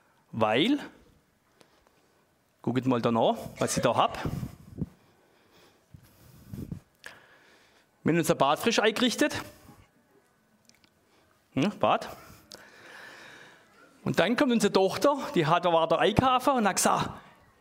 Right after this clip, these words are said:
„Jetzt kriegt ihr mal einen geilen Kerzenständer ins Bad.“ Dann habe ich festgestellt, habe gemerkt für mich, genau die Jugend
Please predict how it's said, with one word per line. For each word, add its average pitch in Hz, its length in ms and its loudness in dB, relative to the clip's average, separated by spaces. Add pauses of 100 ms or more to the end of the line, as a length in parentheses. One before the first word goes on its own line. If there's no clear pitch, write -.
„Jetzt - 180 -2
kriegt 294 280 2
ihr 285 120 4
mal 262 160 4
einen 233 180 2
geilen 302 400 2
Kerzenständer 240 720 2
ins 214 160 -2
Bad.“ 160 340 0 (2750)
Dann 143 160 2
habe 180 160 2
ich 190 80 -6
festgestellt, 214 440 0
habe 220 140 2
gemerkt 208 320 0
für 214 100 2
mich, 226 260 0 (720)
genau 123 380 2
die 117 220 -2
Jugend 277 500 2